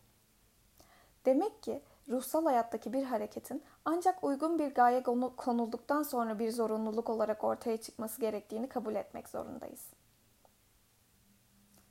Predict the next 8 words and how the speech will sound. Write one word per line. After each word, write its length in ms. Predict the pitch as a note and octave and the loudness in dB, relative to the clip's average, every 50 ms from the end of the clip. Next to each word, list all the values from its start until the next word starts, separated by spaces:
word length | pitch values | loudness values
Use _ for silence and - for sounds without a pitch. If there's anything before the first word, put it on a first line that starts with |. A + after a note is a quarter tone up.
| _ _ _ _ _ _ - | _ _ _ _ _ _ 2
Öbür 300 | C4 C4 B3 E4 G4 G#4+ | 2 4 4 4 2 4
yandan 520 | G#4 F4 C#4+ B3+ B3 A#3+ A#3+ G#3+ C#4 F4 - - - - - - | 4 2 2 2 0 0 -2 -2 -4 -4 -8 -16 -20 -20 -14 -4
bir 160 | C4 A#3+ E4 | 2 2 4
insanın 480 | E4+ F4 E4 D4+ - C#4+ C4+ C#4 C#4+ C#4+ | 4 4 2 0 0 0 2 2 4 4
gayesinin 680 | C#4 B3+ A#3+ A#3+ A#3 A#3+ A#3+ - B3 B3 B3 B3+ C4 | 4 4 4 4 2 0 -2 -2 -2 -2 0 0 0
ne 60 | D4 | 2
olması 420 | D#4 D#4 D4 C4+ A#3+ A#3+ A#3+ - B3 | 2 2 2 2 0 0 -2 -2 -2
gerektiğini 720 | A#3+ A3+ A3 A3+ - - - - - - - - D#4+ | 0 0 0 -2 -4 -8 -10 -10 -8 -8 -8 -8 -8